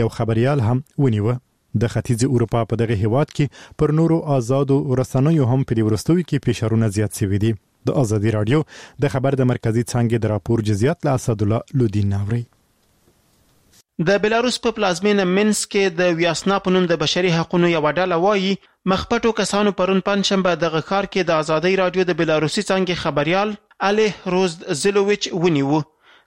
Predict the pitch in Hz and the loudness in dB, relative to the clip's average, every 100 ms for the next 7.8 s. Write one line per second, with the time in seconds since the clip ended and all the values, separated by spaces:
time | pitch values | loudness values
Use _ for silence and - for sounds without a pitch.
0 | - 165 156 180 175 170 165 180 175 165 | -4 -2 0 0 0 0 0 2 2 2
1 | 156 156 165 170 170 170 156 143 180 170 | -2 -2 0 0 0 -2 -2 0 -2 -2
2 | 175 165 147 170 170 160 170 151 151 151 | -4 -2 0 0 2 2 2 0 -2 0
3 | 175 - 196 202 180 151 139 131 143 131 | -2 -2 0 0 0 0 0 -2 -4 -2
4 | - 151 156 147 - - _ 170 151 170 | -2 0 0 -2 -8 -20 _ -4 0 2
5 | 165 151 156 143 220 214 - 214 - - | 2 2 0 0 -2 -2 0 0 -2 -14
6 | _ - 160 - 180 185 175 151 185 175 | _ -4 -4 -4 -2 -2 -2 -2 0 2
7 | 170 208 202 - 208 185 170 185 | 2 2 0 -2 -2 0 -2 -2